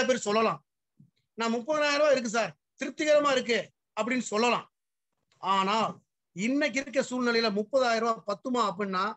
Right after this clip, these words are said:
கண்டிப்பா பத்தாது. ஏன்னா ஆயிரத்தி தொள்ளாயிரத்தி இருபது கணக்கெடுப்பு படி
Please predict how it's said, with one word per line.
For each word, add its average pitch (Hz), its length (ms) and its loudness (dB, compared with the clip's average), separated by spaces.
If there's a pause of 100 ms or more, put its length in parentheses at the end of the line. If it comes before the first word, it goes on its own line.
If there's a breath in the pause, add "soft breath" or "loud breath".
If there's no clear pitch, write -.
(480)
கண்டிப்பா 233 400 -2
பத்தாது. 180 420 -6 (580)
ஏன்னா 214 200 0 (460)
ஆயிரத்தி 240 320 4
தொள்ளாயிரத்தி 254 360 2
இருபது 254 260 0
கணக்கெடுப்பு 233 520 0
படி 208 220 0